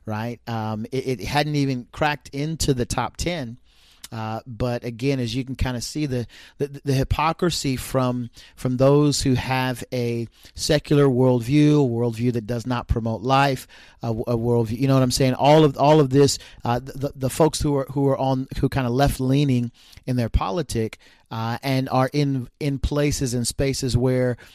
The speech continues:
um, you know, where they have impact, uh, in, in, in media and the like, they're advocating, uh, this, you know, this particular movie,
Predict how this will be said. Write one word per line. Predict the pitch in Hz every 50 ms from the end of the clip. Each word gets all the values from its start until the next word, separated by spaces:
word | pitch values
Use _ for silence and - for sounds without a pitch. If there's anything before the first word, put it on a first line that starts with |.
| - _ _ -
um, | 123 117 117 117 117 117 120 127 131 _ - - _
you | - 123
know, | 117
where | 131 143 143 143
they | 131 127
have | 117 113 135 139 135 131 123 - - -
impact, | 143 156 165 170 156 - - 139 135 131 127 - - - - - - _ _
uh, | - 123 120 120 120 117 120 120 -
in, | - 135 131 127 123
in, | 127 123 123 117 117 117 120 - _
in | - 123 117 117 117
media | 123 139 156 151 139 143 143 139 139 135 131 - - - - _ _
and | 123 120 117
the | 117
like, | 120 127 135 143 139 113 107
they're | 113 135 139 143 139 - - _
advocating, | - 120 139 160 190 190 165 147 139 - - 139 127 120 120 120 113 120 120 - _ _ - _ _ _
uh, | 117 117 110 107 110 110 -
this, | 127 113 117 143 151 - - - - - - _ _ -
you | 123
know, | 113
this | 117 139 - -
particular | - 123 - - 175 - - 165 143 127
movie, | 117 117 113 107 110 120 139